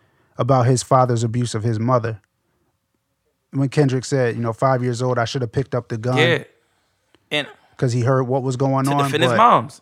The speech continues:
Speaker 1: you know,
Speaker 2: Yeah.
Speaker 1: yeah. And, like, it's, it's crazy, man. Like,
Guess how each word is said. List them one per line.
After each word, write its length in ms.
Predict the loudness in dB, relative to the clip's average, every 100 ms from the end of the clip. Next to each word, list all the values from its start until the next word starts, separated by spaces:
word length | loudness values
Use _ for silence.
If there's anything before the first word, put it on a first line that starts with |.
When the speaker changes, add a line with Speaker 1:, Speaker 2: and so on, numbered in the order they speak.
| -12
Speaker 1:
you 120 | -6
know, 120 | -4
Speaker 2:
Yeah. 220 | -2 -4 -6 -18 -20 -12 0
Speaker 1:
yeah. 260 | 2 2 -2 _ _ _ -2
And, 480 | 2 4 2 0 -6 _ _ -6
like, 360 | -2 0 -2 -10
it's, 300 | -10 -10 -10 -6
it's 160 | -6
crazy, 600 | -2 2 2 2 -4 -6 -6
man. 420 | -2 0 0 2
Like, 400 | 2 2 -2 -12